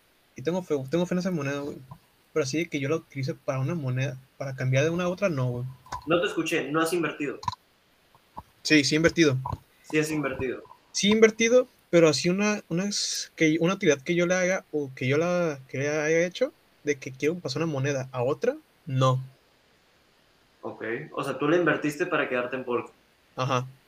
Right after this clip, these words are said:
Speaker 2: Para meterle más en caso de alguna corrección.
Speaker 1: Sí.
Speaker 2: Ok,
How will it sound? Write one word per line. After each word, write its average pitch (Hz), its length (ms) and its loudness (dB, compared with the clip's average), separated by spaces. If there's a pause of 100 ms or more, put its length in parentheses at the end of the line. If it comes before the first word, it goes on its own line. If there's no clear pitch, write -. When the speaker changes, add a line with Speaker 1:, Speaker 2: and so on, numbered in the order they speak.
(180)
Speaker 2:
Para 123 240 6
meterle 123 520 -2
más 147 460 -2
en 120 120 -6
caso 117 220 -4
de 123 60 -2
alguna 117 280 -4
corrección. 110 440 -10 (420)
Speaker 1:
Sí. 131 220 -6 (560)
Speaker 2:
Ok, 101 260 -10